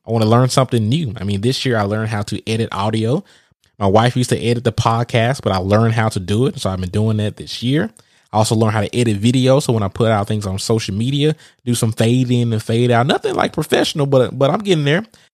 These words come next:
So physically, outside of playing basketball, lifting weights, and getting on the elliptical, I have incorporated using the medicine ball and kettlebells just to try something different to shake up the system.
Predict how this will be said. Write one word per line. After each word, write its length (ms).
So 200
physically, 580
outside 300
of 80
playing 260
basketball, 640
lifting 380
weights, 280
and 120
getting 180
on 80
the 80
elliptical, 560
I 200
have 340
incorporated 600
using 280
the 80
medicine 420
ball 380
and 180
kettlebells 760
just 160
to 40
try 220
something 280
different 280
to 60
shake 260
up 100
the 80
system. 440